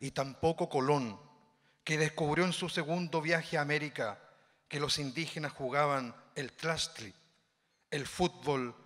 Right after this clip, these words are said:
de hace mil quinientos años, el por qué la pelota era redonda, el por qué era de caucho,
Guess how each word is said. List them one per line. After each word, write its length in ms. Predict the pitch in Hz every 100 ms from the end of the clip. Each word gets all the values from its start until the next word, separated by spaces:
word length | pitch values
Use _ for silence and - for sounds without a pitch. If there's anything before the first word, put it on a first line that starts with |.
| -
de 160 | 117
hace 240 | 139 - 135
mil 260 | 135 135
quinientos 540 | - 123 131 131 123 -
años, 420 | 131 131 113 - - _ _ _ _ _ _
el 160 | 139 131
por 280 | 131 113
qué 800 | - 143 131 110 - _ _ _ -
la 220 | 127 120
pelota 600 | 120 135 135 123 113 101
era 180 | 127 120
redonda, 720 | 113 110 131 123 113 113 104 - _ _ _ _ _ _
el 140 | 139 131
por 280 | - 120 -
qué 240 | 151 151
era 140 | 139
de 140 | 127 123
caucho, 600 | 143 147 135 - 127